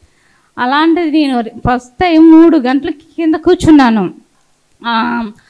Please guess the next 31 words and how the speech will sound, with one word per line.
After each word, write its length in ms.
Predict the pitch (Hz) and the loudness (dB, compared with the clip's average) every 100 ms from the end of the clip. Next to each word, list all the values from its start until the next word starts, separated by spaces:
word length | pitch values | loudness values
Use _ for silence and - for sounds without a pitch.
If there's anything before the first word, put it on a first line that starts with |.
| _ - | _ -12
అందులో 420 | 233 302 302 285 | -4 -2 0 0
అమ్మగారు 600 | 254 233 277 294 285 294 | 0 0 0 0 0 -2
ప్రార్థన 500 | 285 262 240 294 294 | 0 0 0 2 2
చేసి, 540 | 262 240 254 247 208 - | 0 -2 -4 -6 -6 -6
"అమ్మ, 300 | 240 269 254 | -4 -2 0
భో-, 240 | 233 240 | 2 2
భోజనం 440 | 233 254 277 302 294 | 2 2 2 2 0
చేసి 260 | 254 262 | -2 -4
వెళ్ళు" 200 | 247 233 | -6 -6
అన్నారు. 340 | 220 202 190 185 _ _ _ - | -8 -8 -10 -14 _ _ _ -8
అమ్మ, 200 | 214 240 | -4 -4
భోజనం, 540 | 226 220 233 254 269 | -2 -2 0 -2 -4
ఆ, 460 | 262 247 240 233 208 | -4 -6 -6 -8 -8
మనసులో 400 | 233 233 240 311 | -6 -6 -2 -2
అనుకున్నా, 380 | 277 254 247 226 | 0 -2 -6 -6
అసలు 260 | 185 - 240 | -6 -6 -8
నాకు 160 | 208 | -8
ఏం 180 | 214 220 | -8 -6
తిన్నా 300 | 247 285 294 | -4 -4 -4
వామిటింగ్ 440 | 285 277 269 285 277 | -2 -4 -2 -4 -4
చేస్తే, 480 | 277 262 262 269 269 - _ _ | -6 -6 -6 -6 -6 -12 _ _
అమ్మగారేమో 560 | 220 233 247 262 262 269 | -4 0 0 2 2 2
అన్నం 240 | 254 247 | 0 -2
తిని 180 | 262 262 | -2 -2
వెళ్ళమంటున్నారు 640 | 262 247 247 254 254 240 247 | -2 -2 -2 -2 -2 -2 -4
అని, 300 | 240 247 247 - - | -4 -4 -6 -8 -4
సరేలే 360 | 240 233 262 | -2 -2 -4
అని 160 | 254 285 | -4 -4
కొంచెం 360 | 311 262 269 | -2 -2 -2
వేయించుకున్నాను, 800 | 247 233 247 - 247 226 208 233 | -4 -4 -8 -8 -10 -8 -8 -8
తిన్నాను, 560 | 311 277 240 220 214 | -6 -6 -6 -6 -8